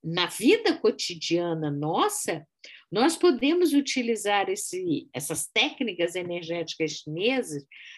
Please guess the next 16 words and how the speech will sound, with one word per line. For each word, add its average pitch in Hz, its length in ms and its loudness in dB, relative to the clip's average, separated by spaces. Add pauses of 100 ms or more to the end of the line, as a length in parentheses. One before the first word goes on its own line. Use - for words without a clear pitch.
essas, - 460 -4
as - 160 -6
recomendações, 285 1120 0
as 196 180 -2
orientações, 214 1300 -4 (500)
a, - 180 -4 (280)
para 185 500 4 (540)
permitir 208 840 -2
um 196 80 -4
maior 190 480 0
flu-, - 420 -2 (320)
fluxo 403 440 4
de 185 120 -4
energia 175 720 0 (320)
e 190 120 -2
não 208 360 0